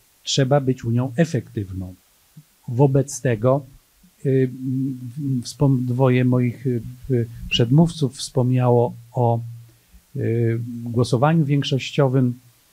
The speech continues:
Ja mogę tylko powiedzieć, że jako wieloletni, y, uczestnik różnych w-, u-,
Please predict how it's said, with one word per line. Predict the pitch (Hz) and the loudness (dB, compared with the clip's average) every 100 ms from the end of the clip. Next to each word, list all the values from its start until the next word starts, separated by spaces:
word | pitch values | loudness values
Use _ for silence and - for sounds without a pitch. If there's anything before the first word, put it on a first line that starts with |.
| _ _ _ _ | _ _ _ _
Ja | 143 | 2
mogę | 180 220 | 4 4
tylko | 220 202 | 2 -2
powiedzieć, | 185 160 165 165 151 | 0 2 2 0 0
że | 147 | 2
jako | 143 139 143 127 127 | 0 2 0 0 -2
wieloletni, | 131 143 139 147 143 143 139 139 - - _ _ _ 135 | 2 4 4 2 0 0 0 0 -4 -20 _ _ _ -8
y, | 139 127 127 120 120 139 | -2 2 2 2 2 0
uczestnik | 135 147 147 - - 135 123 123 | 0 4 4 2 0 0 0 0
różnych | 135 127 131 123 | 0 2 0 -2
w-, | 117 131 131 | -4 -4 -2
u-, | 131 | 0